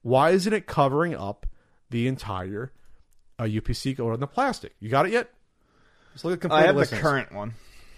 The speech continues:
Speaker 1: Just click on completed listings, and you can find it. So at the time, Chris said, "I think that could not be real. That could possibly be fake." And I thought to myself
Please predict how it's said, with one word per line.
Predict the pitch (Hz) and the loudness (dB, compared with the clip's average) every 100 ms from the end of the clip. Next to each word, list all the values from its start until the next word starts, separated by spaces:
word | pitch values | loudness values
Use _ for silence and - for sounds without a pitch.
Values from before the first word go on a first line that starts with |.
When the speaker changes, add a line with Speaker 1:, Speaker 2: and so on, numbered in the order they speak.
| - - - - | -20 -20 -20 -20
Speaker 1:
Just | - | -6
click | 143 202 | -2 0
on | |
completed | 180 185 196 | 2 4 4
listings, | 160 - - - - - - - - | 4 0 -6 -20 -20 -20 -20 -20 -10
and | 117 | -8
you | |
can | 107 | -6
find | - 95 78 | -6 -6 -8
it. | - - - - - | -16 -20 -20 -20 -4
So | - 185 175 196 | 4 4 4 2
at | 202 | 2
the | 202 | 2
time, | - 240 277 247 139 | 0 0 2 2 0
Chris | - 180 180 | 0 0 2
said, | - 175 131 117 117 - - - _ _ _ _ - | 2 4 4 0 -8 -20 -20 -20 _ _ _ _ -2
"I | 120 190 | 2 2
think | 240 180 143 | 2 -2 0
that | 135 127 - | 0 0 -2
could | 131 113 | -8 -4
not | 104 92 | -6 -4
be | 110 117 | -6 -4
real. | 143 269 - - - - | -2 -2 -4 -8 -20 -8
That | 120 127 | -4 -2
could | 160 - | -2 -4
possibly | - 110 113 110 110 | -2 -2 -4 -6 -8
be | 101 92 | -8 -10
fake." | 107 - 190 104 - - - - - - - - | -10 -2 0 0 -6 -20 -20 -20 -20 -20 -18 -6
And | 135 127 | -2 0
I | 135 147 | 0 0
thought | 208 240 - | 0 0 0
to | |
myself | 147 120 - 110 107 | 0 0 0 0 -2